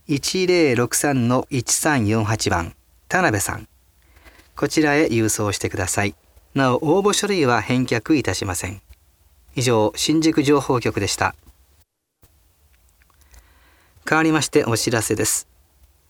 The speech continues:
まず、事前予約を受け付けています。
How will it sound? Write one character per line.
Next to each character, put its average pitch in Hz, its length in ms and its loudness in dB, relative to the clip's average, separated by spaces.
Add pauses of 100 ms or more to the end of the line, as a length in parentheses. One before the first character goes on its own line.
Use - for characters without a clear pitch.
(220)
ま 123 120 0
ず、 107 240 0 (500)
事 127 220 -2
前 214 180 2
予 214 140 2
約 156 260 2
を 113 40 4
受 107 180 0
け - 20 0
付 - 160 -2
け - 40 -8
て 117 100 0
い 110 80 2
ま 101 100 0
す。 - 220 -4